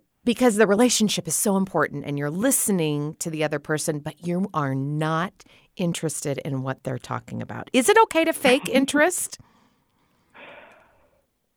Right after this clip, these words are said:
Speaker 2: Uh, I think it's okay from time to time, but if that's your regular response to that person,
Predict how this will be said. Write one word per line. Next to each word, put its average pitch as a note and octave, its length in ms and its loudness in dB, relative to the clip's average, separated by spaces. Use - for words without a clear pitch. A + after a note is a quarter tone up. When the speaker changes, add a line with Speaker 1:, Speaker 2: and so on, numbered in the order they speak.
Speaker 2:
Uh, A#3+ 580 8
I A#3 240 4
think D#4 240 8
it's - 160 2
okay A3 680 6
from G#3+ 220 6
time F#3+ 500 2
to F#3+ 80 2
time, G#3 640 6
but G3+ 220 6
if F3+ 140 2
that's F#3 200 4
your E3+ 560 2
regular F#3 760 2
response E3 720 0
to F3 60 -2
that D#3+ 220 2
person, G3 580 4